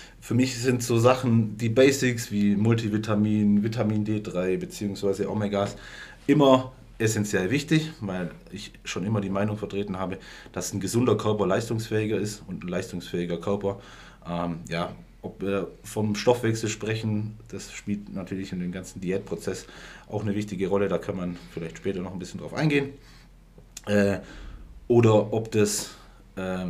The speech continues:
die Leistungsfähigkeit im Sport ist, egal wo, ist immer eine entscheidende und wichtige Rolle. Äh, wir haben unseren On Fire, der ist schon speziell entwickelt für Diäten. Ähm, ich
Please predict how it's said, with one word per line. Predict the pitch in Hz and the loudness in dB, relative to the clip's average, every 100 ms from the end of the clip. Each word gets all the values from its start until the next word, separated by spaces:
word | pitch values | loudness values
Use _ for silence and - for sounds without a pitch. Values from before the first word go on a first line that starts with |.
| 82 - | -6 -2
die | |
Leistungsfähigkeit | 98 104 - - 87 - 90 | 0 0 -4 -4 -4 -2 -4
im | 82 | -4
Sport | - 113 113 | -2 0 0
ist, | 110 - | -2 -4
egal | - 92 95 95 | -6 -2 0 6
wo, | 135 139 - - - - | 6 6 -4 -16 -18 -4
ist | 117 | 0
immer | 120 | 4
eine | 110 | 4
entscheidende | 101 117 139 131 123 123 | 4 6 6 6 4 2
und | 104 | 0
wichtige | 135 - 135 | 2 2 4
Rolle. | 131 139 139 - - - - | 6 6 4 -2 -14 -18 -6
Äh, | 98 98 98 90 | 0 2 2 0
wir | 101 117 | 0 4
haben | 127 131 120 - - | 4 4 0 -6 -2
unseren | 117 107 101 104 - - | 2 4 2 0 -10 -10
On | 95 92 | -8 -6
Fire, | - 113 139 - - | 2 4 4 0 -2
der | 98 | -2
ist | 110 - | -2 -8
schon | - 123 127 | -2 -2 -2
speziell | 104 107 104 107 | -4 0 2 2
entwickelt | 101 107 104 101 | 0 -2 -2 -2
für | 120 117 | 0 0
Diäten. | 110 113 113 113 113 - - - - | 0 0 0 -2 -4 -12 -18 -18 -8
Ähm, | 90 90 90 87 - | -4 -2 -4 -8 -12
ich | 90 - - | -14 -12 -14